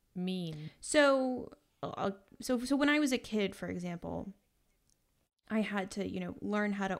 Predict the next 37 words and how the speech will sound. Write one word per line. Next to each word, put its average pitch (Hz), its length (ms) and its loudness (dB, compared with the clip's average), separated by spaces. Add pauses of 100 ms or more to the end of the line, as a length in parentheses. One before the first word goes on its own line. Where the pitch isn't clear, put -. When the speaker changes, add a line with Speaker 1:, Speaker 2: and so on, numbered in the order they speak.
Speaker 2:
organize, - 600 -6
like, - 200 -8 (440)
learn 208 380 6
how 185 440 2
to, 175 640 -2
uh, 170 320 -6
remember 175 320 -6
to - 140 -12
do 285 200 0
things 254 460 0
and, 202 200 -2
and 180 160 0
using 175 420 -4
planners 247 720 -2
and, - 320 -6 (640)
um, 185 560 0 (440)
all 196 200 10
of 180 80 2
that 170 180 -4
kind 170 200 -8
of - 100 -10
stuff. - 500 -12
And 196 180 0
so 208 80 2
it - 40 2
was, 208 140 6
but 214 120 4
it - 60 2
was 208 160 2
very 202 220 8
much, 190 280 2
like, 180 180 -2
fighting 185 760 -2
against 170 800 -6 (200)
the, 170 480 -6 (920)
uh, 175 600 -4 (280)
differently 196 880 0